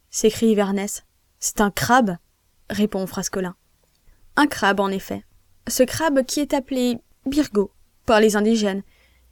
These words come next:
et dont il y a un grand nombre sur ces îles. Ses pattes de devant forment de solides tenailles, ou cisailles, avec lesquelles il parvient à ouvrir les noix, dont il fait sa nourriture préférée. Ces birgos vivent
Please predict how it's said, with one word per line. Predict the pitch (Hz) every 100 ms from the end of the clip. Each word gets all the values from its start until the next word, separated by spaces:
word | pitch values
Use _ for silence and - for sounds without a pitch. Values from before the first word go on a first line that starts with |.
| _
et | 208 214
dont | 240
il | 247 277
y | 277
a | 254
un | 240
grand | 220 294
nombre | 254 185 190
sur | - 226
ces | 214 214 180
îles. | 196 175 - _ _ _ _ _ _ _ _ -
Ses | 175
pattes | 175 220
de | 196 185
devant | 190 185 294
forment | - 220 220 196
de | 180 196
solides | - 240 254
tenailles, | - 214 180 214 302 _
ou | 247
cisailles, | 220 - 180 185 294 220 _ _ _ -
avec | 240 262 269
lesquelles | 262 339 339
il | 247
parvient | 247 233 269 339
à |
ouvrir | 240 214 269 254
les | 208
noix, | 196 190 196 _ _ _ _
dont | 214 214
il | - 208
fait | -
sa | 254 214
nourriture | 202 196 208 247
préférée. | - 226 214 180 175 - _ _ _ _ _ _ _ _
Ces | - 214
birgos | 190 202 180 220 277 226
vivent | 196 233